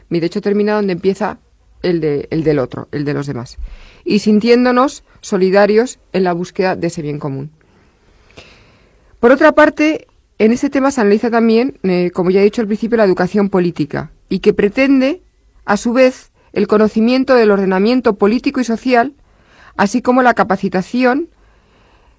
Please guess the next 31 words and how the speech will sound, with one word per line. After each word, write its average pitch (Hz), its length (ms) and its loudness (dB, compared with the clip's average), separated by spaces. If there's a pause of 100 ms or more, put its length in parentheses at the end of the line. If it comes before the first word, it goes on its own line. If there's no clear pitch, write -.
(420)
para 240 380 4 (380)
poder 190 300 2
intervenir 220 480 2
en 214 80 2
la 214 100 2
gestión 220 480 -2
y 202 60 2
en 180 60 -2
las 170 100 0
decisiones 165 500 -6
políticas. - 720 -14 (720)
Como 175 180 -2
ves, 226 220 2
una 214 160 -2
cosa 226 260 -4
está 214 260 -4
derivada, 185 500 -2
una 185 200 -4
cosa 185 260 -8
deriva 175 300 -4
de 160 60 -4
la 147 140 -4
otra. 151 240 -8
Edu-, 151 180 -6
hemos 151 260 -12
hablado 151 180 -4
de 156 60 -4
educación 160 320 -10
social, 262 480 -4
hemos 165 240 -8
edu-, 156 280 -8